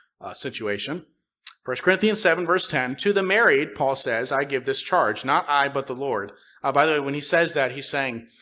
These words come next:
uh, "This is my, my, my teaching. I didn't get this from Jesus," right? 'Cause Jesus taught on divorce and remarriage. And so there's a couple of places where Paul adds, uh, basically saying, "I'm saying this,"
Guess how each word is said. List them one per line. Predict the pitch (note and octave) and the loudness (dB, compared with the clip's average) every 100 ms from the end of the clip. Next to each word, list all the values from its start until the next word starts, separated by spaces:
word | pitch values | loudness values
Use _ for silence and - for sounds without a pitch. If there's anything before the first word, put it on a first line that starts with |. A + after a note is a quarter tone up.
| - | -20
uh, | - | -18
"This | C3 F3 | -4 0
is | F3 C3 | 0 0
my, | C#3+ D3 C#3+ C#3+ - | 4 6 4 0 -8
my, | C#3+ A#2+ B2+ | -8 -8 -6
my | D3 D#3+ | 2 2
teaching. | D#3+ D#3 C#3+ C#3 | 2 -4 -4 -4
I | C3 | -2
didn't | C3+ C3+ | -4 -4
get | C3 | -8
this | B2+ | -6
from | - A#2 G#2+ | -8 -8 -10
Jesus," | A#2 A#2 G2+ F2+ - | -10 -8 -10 -10 -8
right? | G#2+ G2+ | -6 -6
'Cause | A#2+ | -8
Jesus | A2 C#3+ C#3+ C3 | -8 -6 -4 -4
taught | D3 C#3+ | 2 2
on | C#3 | 0
divorce | B2 A#2+ A2+ | -4 -6 -6
and | A#2+ | -10
remarriage. | A2+ A2 G#2 G2+ - _ _ _ _ | -10 -8 -6 -8 -12 _ _ _ _
And | A#2+ | -10
so | C3 | -8
there's | B2 | -8
a | A#2+ | -2
couple | E3 E3 | -2 0
of | C#3+ | -2
places | D3 C#3 C3 A2 | 0 0 -2 -6
where | A#2 | -8
Paul | - D#3 C#3 C3+ | 2 4 4 2
adds, | B2 A#2 A2+ - - _ _ _ _ - | -2 -2 -4 -8 -8 _ _ _ _ -14
uh, | G2+ G2 | -14 -6
basically | D3 D3 C#3 B2+ | -4 -4 -4 -4
saying, | C3+ B2 A#2 C#3 | -4 -4 -6 0
"I'm | D3+ D#3+ | 0 2
saying | - C3 A#2+ | -2 -2 -4
this," | A2 G#2+ G#2+ | -4 -4 -4